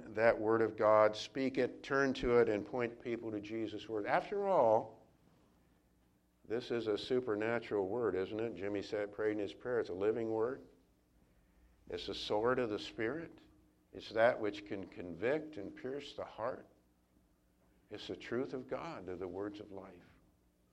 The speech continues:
And so, you know, we enter into conversation, and what we say is important. But when you start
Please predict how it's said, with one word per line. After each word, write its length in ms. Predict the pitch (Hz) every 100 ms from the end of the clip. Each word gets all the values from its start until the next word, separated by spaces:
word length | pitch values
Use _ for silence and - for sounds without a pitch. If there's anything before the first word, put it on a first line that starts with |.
| _ _ _ _ _ _ _ -
And 100 | -
so, 220 | 101 107
you 140 | 107
know, 360 | 117 101 98 101 101 - _ _ _ _ -
we 120 | 110
enter 200 | 117 123
into 160 | 120
conversation, 840 | 120 127 123 117 113 123 120 127 113
and 80 | 98
what 160 | 120
we 140 | 127 117
say 260 | 127 127
is 140 | 127 123
important. 540 | 117 135 131 104 90 - - _ _ _ _ _ _ _ _ - - - - -
But 120 | 95
when 180 | 101 101
you 100 | 98
start 540 | 95 - 117 117 117